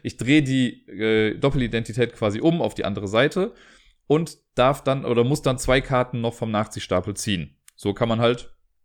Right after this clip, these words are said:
die, äh, Identität ändern und eventuell dann doch nochmal Karten, ähm, spielen, die man vorher nicht spielen konnte, weil sie halt eben nicht zu der Identität gepasst haben.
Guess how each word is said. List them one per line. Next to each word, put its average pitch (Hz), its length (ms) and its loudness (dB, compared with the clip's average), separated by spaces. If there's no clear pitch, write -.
die, 123 460 -2
äh, 117 140 -4
Identität 123 500 0
ändern 135 240 -4
und 135 200 -4
eventuell 117 300 -2
dann 110 100 -2
doch 110 140 -4
nochmal 107 200 -6
Karten, 98 440 -4
ähm, 95 400 -6
spielen, 104 380 -2
die 95 60 -4
man 95 100 -4
vorher 101 180 -2
nicht 107 100 -4
spielen 101 200 -8
konnte, 101 340 -4
weil 92 120 0
sie 101 80 0
halt 95 80 -2
eben 98 140 -2
nicht - 180 -6
zu 95 80 -4
der 85 80 2
Identität 92 500 -2
gepasst - 340 -10
haben. 65 180 -8